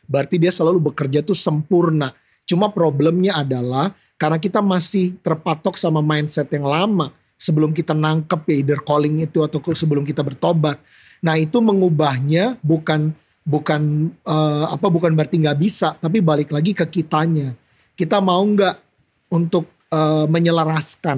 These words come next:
gitu loh. Kita mau nggak realign gitu ya, yang sesuatu yang sebelumnya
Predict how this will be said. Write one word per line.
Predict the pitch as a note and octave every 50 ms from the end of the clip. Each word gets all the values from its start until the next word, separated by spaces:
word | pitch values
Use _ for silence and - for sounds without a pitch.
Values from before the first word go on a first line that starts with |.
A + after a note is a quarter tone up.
| C3 C3 B2+
gitu | B2 A#2+ A#2 B2
loh. | A2 A2 F#2+ - _ _ _ _
Kita | _ - D3 - G3+ G3+
mau | G3 G3 G3
nggak | F#3+ F3+ E3+ D3+ D3
realign | E3 F#3+ G3+ - - - G3 F#3+ F#3+ G3 G3 F#3+ F3 D#3 C3+ A#2+ A2 G#2 G2 F#2+ - _ _ _ _ _ _ _ _ _ _ _ _ _ _ _ _
gitu | - C3 D3 D3 - D#3
ya, | D3+ D#3+ D#3+ D#3+ D3
yang | C#3+ D3+
sesuatu | D#3 - E3+ D#3+ - F3 D#3+ D#3 D#3 -
yang | G3+ G#3+
sebelumnya | E3+ F#3 E3+ D#3 D#3+ E3 D#3+ E3 E3 E3